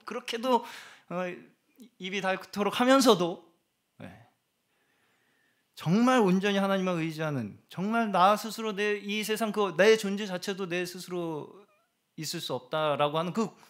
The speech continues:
그 사실, 그 사실도 사실은 우리가 온전히 받아들이기가 그렇게, 어, 힘들다는 것이죠.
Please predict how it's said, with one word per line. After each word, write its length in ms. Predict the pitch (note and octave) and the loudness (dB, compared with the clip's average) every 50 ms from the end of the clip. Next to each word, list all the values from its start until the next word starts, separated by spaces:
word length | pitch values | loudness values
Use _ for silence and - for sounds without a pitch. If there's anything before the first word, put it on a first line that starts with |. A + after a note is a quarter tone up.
| _ _ _ _ _ _ _ _ - - | _ _ _ _ _ _ _ _ -10 -2
그 480 | - E3+ F#3 F3 E3+ C#3 A2 G2 - - _ _ _ _ _ _ _ _ _ _ _ _ _ - - - | 0 2 2 2 0 -2 -4 -6 -10 -16 _ _ _ _ _ _ _ _ _ _ _ _ _ -20 -20 -20
사실, 380 | - - C#3 C#3 C3 - A2+ F2+ - _ _ _ _ _ - _ _ _ _ _ _ _ - - _ _ - _ _ _ _ _ _ _ | -10 -6 -6 -6 -4 -6 -12 -14 -16 _ _ _ _ _ -20 _ _ _ _ _ _ _ -20 -20 _ _ -20 _ _ _ _ _ _ _
그 260 | - - D#3 D#3+ E3 D#3+ | -12 -6 -4 -2 -2 -2
사실도 720 | D#3+ E3+ D#3+ - E3 D3+ D3 D#3+ F3 F3+ F#3+ F#3+ F#3 - - - _ | -2 -4 -4 -4 -6 -6 -4 -4 -4 -4 -4 -6 -10 -14 -20 -20 _
사실은 440 | - - - A#2 - - A#2+ A#2 G#2+ | -20 -16 -14 -14 -12 -10 -10 -10 -10
우리가 340 | G#2+ G#2+ G2+ G2 G2 G2+ B2+ C#3+ _ _ _ _ _ _ | -10 -12 -16 -16 -18 -18 -20 -20 _ _ _ _ _ _
온전히 360 | A2+ A#2 B2 A#2+ A#2+ A#2+ B2 | -8 -8 -6 -6 -6 -8 -10
받아들이기가 720 | - - F#2 A2+ A2 G#2+ A2 G#2 G2 F2 - G#2 B2+ C#3 | -10 -12 -10 -10 -10 -10 -10 -14 -16 -16 -16 -16 -16 -16
그렇게, 540 | - - A#2+ G#2+ - - - - G#2 F2 - _ _ _ _ _ _ _ _ _ _ | -16 -16 -18 -18 -18 -20 -20 -20 -20 -20 -20 _ _ _ _ _ _ _ _ _ _
어, 280 | - - - - - - _ | -20 -20 -20 -20 -20 -20 _
힘들다는 480 | - C#3+ C#3+ D3+ C#3+ B2 G#2 F2+ G2 | -8 -6 -6 -4 -6 -6 -8 -10 -12
것이죠. 320 | A2+ G#2+ - - - - | -16 -18 -20 -20 -20 -20